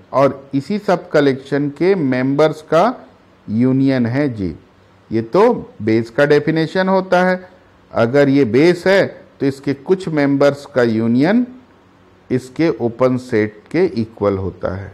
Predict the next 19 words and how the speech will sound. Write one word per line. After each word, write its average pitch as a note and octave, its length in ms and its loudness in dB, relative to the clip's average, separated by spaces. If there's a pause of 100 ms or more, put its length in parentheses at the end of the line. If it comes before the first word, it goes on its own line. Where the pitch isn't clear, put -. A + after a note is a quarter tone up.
(120)
ये C3 200 -2
हम C#3+ 300 -4
सब D#3 320 -4
बेस B2 280 0
के B2+ 160 -2
डेफिनेशन G#2 560 -4
में G#2+ 120 -4
देखे F#2+ 280 -4
हैं, C#3+ 200 -4 (380)
इसीलिए F3 520 0
मैं F3 360 -2 (480)
बार A#2+ 400 2
बार E3+ 200 4
बोल E3 260 4
रहा D3+ 160 2
हूँ F3 360 -2 (240)
कि D3+ 140 0
आप B2 340 2
लोग E3 280 0